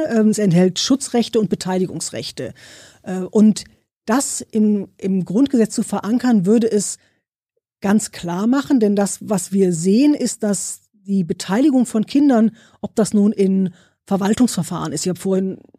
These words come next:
so Planungsverfahren genannt vor Ort oder in Gerichtsverfahren, ähm, wo Kinder angehört werden müssen, wenn es um eine Entscheidung geht, die sie betrifft, dass, ähm, die,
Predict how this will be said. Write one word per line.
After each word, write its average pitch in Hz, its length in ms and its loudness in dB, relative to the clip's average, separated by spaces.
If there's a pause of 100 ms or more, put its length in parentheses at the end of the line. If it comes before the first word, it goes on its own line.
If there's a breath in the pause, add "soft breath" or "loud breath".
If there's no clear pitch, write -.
(280)
so 180 200 -4
Planungsverfahren 190 920 0
genannt 175 320 -2
vor 185 200 -6
Ort 202 400 0
oder 196 220 4
in 196 100 4
Gerichtsverfahren, 185 840 -2 (440 soft breath)
ähm, 180 380 -6
wo 185 200 0
Kinder 220 360 2
angehört 202 440 4
werden 180 220 -2
müssen, 180 260 -6
wenn 202 160 2
es 196 260 0 (240 soft breath)
um 190 100 -4
eine 190 160 -2
Entscheidung 196 380 -2
geht, 190 180 0
die 185 80 -2
sie 196 220 2
betrifft, - 640 -4 (340 soft breath)
dass, 208 400 -4 (240)
ähm, 196 340 0 (520)
die, 185 540 2